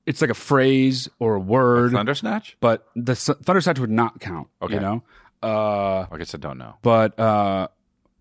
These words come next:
Speaker 1: what's, like, uh,
Speaker 2: What?
Speaker 1: uh, uh, oh, what do you, wait, what is that?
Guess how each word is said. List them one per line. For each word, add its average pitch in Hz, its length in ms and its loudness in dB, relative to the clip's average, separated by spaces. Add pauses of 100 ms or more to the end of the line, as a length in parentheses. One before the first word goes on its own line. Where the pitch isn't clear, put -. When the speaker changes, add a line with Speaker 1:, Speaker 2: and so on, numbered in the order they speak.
(140)
Speaker 1:
what's, 151 260 -6
like, 147 180 0
uh, 110 560 -2
Speaker 2:
What? 95 120 0
Speaker 1:
uh, 101 320 -6 (320)
uh, 98 500 -8 (1400)
oh, 120 80 -4
what 113 120 -4
do 156 80 -4
you, 151 60 -6
wait, 139 120 -4
what 143 120 -4
is 113 100 -6
that? 85 200 -10